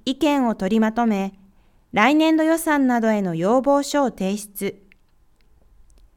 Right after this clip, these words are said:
三月定例会で来年度予算案を審査。決算認定特別委員会では、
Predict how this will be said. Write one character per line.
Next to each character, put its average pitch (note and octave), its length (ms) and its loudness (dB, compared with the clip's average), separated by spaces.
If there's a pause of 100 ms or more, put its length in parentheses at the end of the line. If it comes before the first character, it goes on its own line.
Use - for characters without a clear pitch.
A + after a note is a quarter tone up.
(640)
三 C#4+ 280 2
月 C4 260 -2
定 A3 240 0
例 A#3+ 200 0
会 A3+ 280 0
で G#3 280 -2 (240)
来 A#3 240 2
年 D#4 220 2
度 D#4 80 0
予 D#4 140 2
算 D#4 340 0
案 B3 220 0
を F3+ 80 -4
審 A#3 260 -2
査。 F#3 280 -6 (1400)
決 G#3 240 -2
算 D#4 260 2
認 E4 220 0
定 A#3+ 260 0
特 A3+ 240 -6
別 D4 300 -2
委 D4+ 40 0
員 D#4 160 0
会 A#3+ 220 0
で G#3+ 160 -2
は、 F#3 260 -2